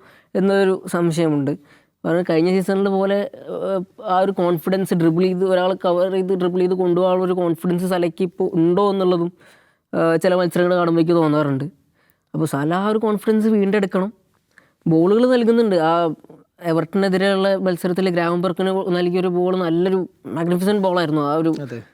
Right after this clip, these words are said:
Speaker 1: ഏഹ്, ഗ്രാവൻബർക്കിൻ്റെ ഫിനിഷൊക്കെ. അപ്പം കളിയുണ്ട്, but ആ പഴയൊരു കോൺഫിഡൻസ് ഉണ്ടോ എന്ന് വെച്ചാൽ ബിൽഡ് ചെയ്ത് കൊണ്ടുവരാൻ പറ്റുന്നതേ ഉള്ളൂ. സല ഉള്ള ഒരു പ്ലെയർ എന്തായാലും അത് ബിൽഡ് ചെയ്ത് കൊണ്ടുവരും. ഈജിപ്തിനെ, ഈജിപ്തിൻ്റെ, ഏഹ്, എന്നിട്ട് രണ്ട് ഗോളൊക്കെ അടിച്ച് അവരെ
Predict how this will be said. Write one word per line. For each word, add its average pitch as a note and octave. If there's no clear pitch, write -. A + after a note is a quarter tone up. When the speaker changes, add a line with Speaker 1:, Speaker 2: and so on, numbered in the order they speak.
Speaker 1:
ഏഹ്, D#3+
ഗ്രാവൻബർക്കിൻ്റെ D#3+
ഫിനിഷൊക്കെ. D3
അപ്പം F3
കളിയുണ്ട്, A#3
but F3+
ആ F#3+
പഴയൊരു G3
കോൺഫിഡൻസ് A3
ഉണ്ടോ A3
എന്ന് G#3+
വെച്ചാൽ G#3+
ബിൽഡ് G3+
ചെയ്ത് A3+
കൊണ്ടുവരാൻ A3+
പറ്റുന്നതേ A3+
ഉള്ളൂ. E3
സല C#3+
ഉള്ള F3+
ഒരു F#3+
പ്ലെയർ G#3
എന്തായാലും A3+
അത് G3+
ബിൽഡ് G#3+
ചെയ്ത് G#3+
കൊണ്ടുവരും. E3+
ഈജിപ്തിനെ, E3+
ഈജിപ്തിൻ്റെ, F3+
ഏഹ്, F3
എന്നിട്ട് G#3+
രണ്ട് G3+
ഗോളൊക്കെ G#3
അടിച്ച് G3
അവരെ A3